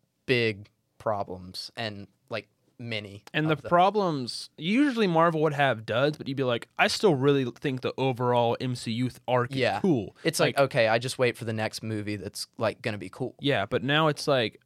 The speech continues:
Speaker 2: I don't even care about the arc or, like, how they're developing that
Speaker 1: Right.
Speaker 2: from movie to movie, and they don't even make up for that by making the individual movies awesome.
Speaker 1: Yeah.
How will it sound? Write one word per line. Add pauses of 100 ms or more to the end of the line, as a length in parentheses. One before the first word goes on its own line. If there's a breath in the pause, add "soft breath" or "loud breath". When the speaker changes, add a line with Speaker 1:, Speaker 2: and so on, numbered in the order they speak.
Speaker 2:
I
don't
even
care
about
the
arc
or,
like,
how
they're
developing
that
Speaker 1:
Right.
Speaker 2:
from
movie
to
movie, (360)
and (180)
they
don't
even
make
up
for
that
by
making
the
individual
movies
awesome.
Speaker 1:
Yeah.